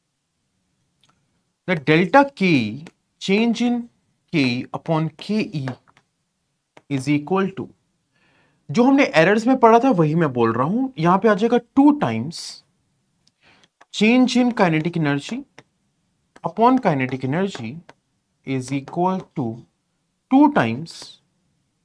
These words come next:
delta P upon P minus, ये कांस्टेंट हट जाएगा, delta M upon M, ठीक है। मास तो कभी चेंज होता नहीं है बच्चा, तो उसको तो भूल जाओ।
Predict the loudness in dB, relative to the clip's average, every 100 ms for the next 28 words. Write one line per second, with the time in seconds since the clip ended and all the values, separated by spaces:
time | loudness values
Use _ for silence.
0 | _ _ _ _ _ _ -20 -4 0 0
1 | 4 4 4 -2 -4 -4 -10 -4 -2 -4
2 | -8 -4 -4 -4 -14 _ -20 _ _ _
3 | _ _ _ _ _ _ _ _ _ _
4 | -20 _ _ _ 0 2 2 -4 -10 -14
5 | -16 -20 _ _ _ _ -2 0 2 0
6 | 0 0 2 0 2 2 0 -4 -4 -4
7 | -2 -6 -6 -8 -10 -10 -12 -12 -20 -20
8 | _ _ _ _ -16 -12 -12 -14 _ _
9 | _ 2 6 8 6 2 4 2 2 2
10 | 2 0 4 6 6 4 2 0 -2 -2
11 | -4 -6 -6 -6 -4 -4 2 2 2